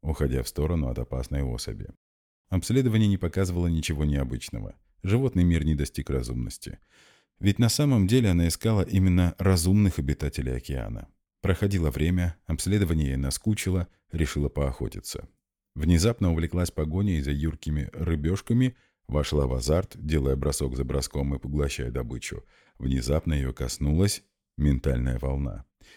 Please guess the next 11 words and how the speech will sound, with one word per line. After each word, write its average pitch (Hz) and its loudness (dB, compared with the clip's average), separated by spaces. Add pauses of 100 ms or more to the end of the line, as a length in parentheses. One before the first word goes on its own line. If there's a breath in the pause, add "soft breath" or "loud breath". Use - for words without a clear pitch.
(120)
Коснулась 67 -2
слегка, 78 -2
как 62 -6
будто 65 -4
перышком 71 -2
провели 67 -4
по 64 -8
сознанию. 69 -4 (360 soft breath)
Ласково 73 0
так - -8
коснулась. - -8